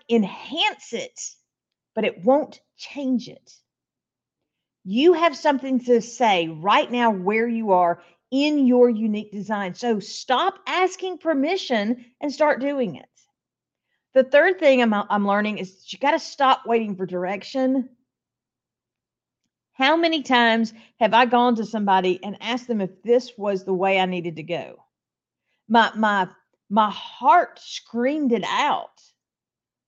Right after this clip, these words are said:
but, but I needed confirmation.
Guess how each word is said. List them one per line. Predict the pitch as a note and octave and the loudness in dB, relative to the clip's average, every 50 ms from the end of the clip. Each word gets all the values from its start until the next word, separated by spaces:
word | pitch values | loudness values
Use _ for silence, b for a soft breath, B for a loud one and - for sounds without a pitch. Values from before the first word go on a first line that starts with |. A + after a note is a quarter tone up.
| _ _ _ _ _ - | _ _ _ _ _ -4
but, | E3+ A3+ A3 G#3 G3 - - - - _ _ _ _ _ _ _ _ _ | 2 2 4 4 2 -2 -6 -14 -20 _ _ _ _ _ _ _ _ _
but | A3+ | 0
I | A3 G#3+ A3 | 2 2 2
needed | A3 A3 A3 B3+ C4+ C4+ B3 C#4 C4+ A#3+ A3+ G#3 - - _ _ | 2 2 2 2 2 0 -2 -2 -2 -4 -4 -8 -12 -18 _ _
confirmation. | - - - A#3+ B3+ A#3 - - - A3+ G#3+ G3+ G3 G3 G3+ A3 G#3+ - - C#4+ C#4+ D4 D#4+ E4 | -20 -10 -4 -2 -2 -2 -4 -6 -6 -4 -2 0 -2 -2 -2 -4 -6 -8 -10 -8 -8 -8 -8 -12